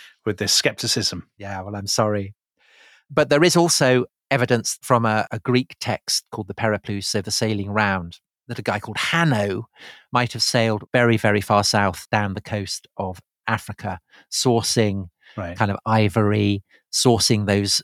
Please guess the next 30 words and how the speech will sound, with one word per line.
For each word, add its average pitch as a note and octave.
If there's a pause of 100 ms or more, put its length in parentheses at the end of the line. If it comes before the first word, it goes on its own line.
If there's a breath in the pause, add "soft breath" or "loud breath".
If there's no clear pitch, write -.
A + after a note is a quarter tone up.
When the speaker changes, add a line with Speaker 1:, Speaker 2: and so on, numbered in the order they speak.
(120)
Speaker 2:
apes, -
perhaps, -
that G#2
were G#2
referenced G#2+
in G#2
the G2+
Bible. G#2+ (400 soft breath)
And, A2+
uh, A#2
we B2
know B2+
that A2+
he A2
sees A#2 (400)
creatures -
that -
almost B2
certainly G#2
were G2
chimpanzees. G2
Speaker 1:
Right. F2+
Speaker 2:
So C#3
there's C#3+
definitely D#3+
a A#2+
sense, A#2
I A2+
think, G#2+
that, G#2+